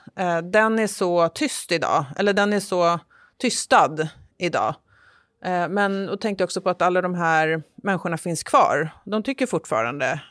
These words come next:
att det som sker nu är hemskt också i Sverige.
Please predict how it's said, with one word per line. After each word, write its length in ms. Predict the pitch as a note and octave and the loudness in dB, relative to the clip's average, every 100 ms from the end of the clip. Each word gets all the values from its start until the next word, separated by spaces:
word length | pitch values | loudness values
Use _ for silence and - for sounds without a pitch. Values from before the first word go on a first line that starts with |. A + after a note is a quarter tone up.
| - | -10
att 160 | F#3 E3 | -8 -6
det 80 | E3+ | -6
som 140 | E3 | -8
sker 200 | D#3+ G3+ | -4 -2
nu 160 | F3 D3+ | -2 -4
är 420 | - E3+ E3 D#3 - _ _ _ | 0 0 0 -2 -8 _ _ _
hemskt 360 | - F#3+ C#3+ - | -2 -2 -2 -6
också 200 | D#3 - | -6 -8
i 20 | |
Sverige. 500 | - G#3+ E3 G2+ D3+ | 0 2 2 0 -4